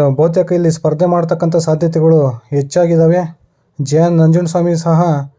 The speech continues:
ಈ ಒಂದು ಸ-, ರೇಸ್ನಲ್ಲಿದ್ದಾರೆ. ಅದೇ ರೀತಿ ಮೈಸೂರು ಕೊಡಗು ಕ್ಷೇತ್ರಕ್ಕೆ ಮಾನ್ಯ ಮುಖ್ಯಮಂತ್ರಿ ಸಿದ್ದರಾಮಯ್ಯನವರ ಪುತ್ರ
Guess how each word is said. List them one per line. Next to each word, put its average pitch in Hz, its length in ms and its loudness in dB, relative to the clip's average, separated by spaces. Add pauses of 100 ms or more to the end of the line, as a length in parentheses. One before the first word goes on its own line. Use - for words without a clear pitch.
(480)
ಈ 147 40 -2
ಒಂದು 156 240 2
ಸ-, - 140 -6
ರೇಸ್ನಲ್ಲಿದ್ದಾರೆ. 170 840 -2 (240)
ಅದೇ 147 180 0
ರೀತಿ 190 340 0
ಮೈಸೂರು 165 480 0
ಕೊಡಗು 175 400 0
ಕ್ಷೇತ್ರಕ್ಕೆ 175 800 -2 (720)
ಮಾನ್ಯ 180 200 2
ಮುಖ್ಯಮಂತ್ರಿ 180 460 0
ಸಿದ್ದರಾಮಯ್ಯನವರ 175 1000 0
ಪುತ್ರ 165 320 -4